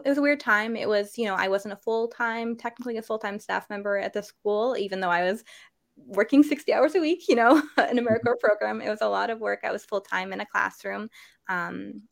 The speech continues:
and I was in third grade, I was, I was fifth grade. So this wasn't something that was necessarily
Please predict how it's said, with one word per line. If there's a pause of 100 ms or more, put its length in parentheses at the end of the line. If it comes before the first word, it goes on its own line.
(160)
and
I
was
in
third
grade,
I
was,
I
was
fifth
grade.
So (360)
this
wasn't
something
that
was
necessarily